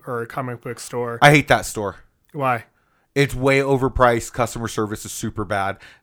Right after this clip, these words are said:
Speaker 2: Uh, it's cool to go to and, like, see all those comics and shit like that. But, like, I have never had a good customer service, uh, experience there, and I've been there over twelve times.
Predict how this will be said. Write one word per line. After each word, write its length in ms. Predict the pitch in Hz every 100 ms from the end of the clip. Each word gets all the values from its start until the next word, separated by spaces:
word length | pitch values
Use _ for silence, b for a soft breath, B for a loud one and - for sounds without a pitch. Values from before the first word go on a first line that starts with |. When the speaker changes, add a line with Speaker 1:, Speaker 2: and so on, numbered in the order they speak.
| _
Speaker 2:
Uh, 360 | 127 117 107 -
it's 220 | 151 -
cool 320 | - 160 160
to 120 | 156
go 320 | 127 104 113 120
to 320 | - 131 127 117
and, 120 | 117
like, 280 | 107 95 -
see 300 | - 117 120
all 160 | 117
those 180 | 117 113
comics 440 | - 123 123 120
and 100 | 127
shit 220 | 120 135 113
like 180 | 127
that. 260 | - 139 135 B B B -
But, 340 | 120 113 -
like, 320 | 127 110 98 -
I 220 | 117 117
have 340 | 117 113 107
never 400 | 113 110 113 107
had 160 | 107 110
a 20 |
good 220 | 95 107
customer 340 | - 113 - 101
service, 400 | - 104 104 - -
uh, 200 | 101 95
experience 400 | 90 - 107 107
there, 180 | 120 123 B B
and 100 | 98
I've 140 | 107
been 160 | 92 101
there 140 | 101
over 180 | 98 92
twelve 300 | 90 92 87
times. 400 | 82 80 69 -